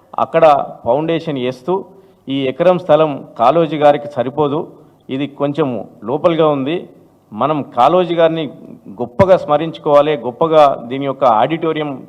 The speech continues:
చాలా గొప్పగా రావాలంటే చాలా ఎక్కువ స్థలం కావాలని" చెప్పి, ఆ రోజు ఎక్కడైతే అగ్రవచారి, ఆయా అగ్రవచారి యొక్క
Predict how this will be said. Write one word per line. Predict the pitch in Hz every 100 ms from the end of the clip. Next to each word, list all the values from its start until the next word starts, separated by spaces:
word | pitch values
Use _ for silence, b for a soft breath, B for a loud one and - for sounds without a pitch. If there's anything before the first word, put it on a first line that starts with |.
| 131
చాలా | 131
గొప్పగా | 107 117 175 165
రావాలంటే | 147 143 139 135 135 135
చాలా | 127
ఎక్కువ | 117 160
స్థలం | 147 143 143
కావాలని" | 127 127 127 120
చెప్పి, | 117 135 123
ఆ | 113
రోజు | 131 147 147 123 - - b b b b b _ -
ఎక్కడైతే | 123 - 156 156 156
అగ్రవచారి, | 120 131 165 156 156 147 151 143 131 - _ b b b -
ఆయా | 120 135
అగ్రవచారి | 110 117 147 160 - 143 143
యొక్క | 135